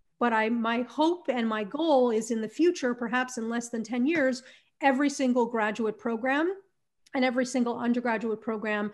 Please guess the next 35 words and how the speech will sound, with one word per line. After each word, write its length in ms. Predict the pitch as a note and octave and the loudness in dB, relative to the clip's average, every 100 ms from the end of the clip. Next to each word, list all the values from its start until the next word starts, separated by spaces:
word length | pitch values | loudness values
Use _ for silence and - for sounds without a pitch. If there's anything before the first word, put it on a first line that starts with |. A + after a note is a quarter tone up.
| - - - | -12 -16 0
in 280 | C#4 C#4+ C#4+ | 4 4 2
stem 640 | - C#4 B3 G3+ G3+ G3+ _ _ | 0 0 0 0 -4 -8 _ _
fields 500 | C#4+ A#3+ G#3 G3 - | 0 2 2 -4 -6
will 320 | G#3 B3 B3 | 4 4 4
have 440 | F#3+ A#3 G#3+ G#3+ A#3 | 0 -2 -2 -2 -4
a 120 | A3 | -6
requirement 840 | G#3 - C#4+ C4 A#3+ G#3 G3+ G3+ - _ - | -6 -4 0 2 2 0 -2 -4 -8 _ -6
of 120 | G#3 | -6
a 60 | - | -4
communicating 800 | - A#3+ A#3 A#3 A#3 G#3+ G#3+ G#3 | 2 4 4 0 -2 -2 -2 -6
science 440 | - G#3 G3+ G3 | -8 -6 -6 -8
to 100 | - | -10
the 80 | F#3+ | -10
public 420 | - G#3 G3 G3 | -4 -4 -4 -8
course, 560 | _ A3+ F3+ - - - _ _ - | _ -6 -6 -8 -14 -18 _ _ -6
where 160 | A3 G#3 | -4 -4
students 560 | - A#3+ A3 G#3 - - | -4 -2 -2 -4 -8 -6
and, 220 | G#3+ G#3 - D4+ | -6 -6 -10 -4
and 180 | A#3+ G#3+ | -4 -4
postdocs 480 | - A3+ A3+ F#3+ - | -4 -4 -4 -8 -10
too, 200 | - G#3 | -6 -6
perhaps, 340 | G3+ G3 F#3+ - - - | -4 -6 -6 -12 -20 -4
learn 400 | B3 A#3 A3 G#3+ | 0 2 0 -4
about 260 | F#3 G3+ F#3 | -2 -2 0
how 180 | G#3+ | 0
to 80 | G#3 | 0
do 200 | G3 G#3 | -2 -4
this 240 | F#3 F#3 - | -4 -6 -4
so 140 | G3+ | -2
it 80 | G3+ | -4
becomes 360 | A3 G#3+ G3 | -6 -6 -6
fundamental 640 | - G#3 G3+ G3 F#3+ F#3+ F3+ | -4 -2 -2 -2 -4 -6 -6
in 80 | |
their 100 | F3 | -6
thinking. 420 | E3 D#3+ D#3 - | -8 -10 -12 -14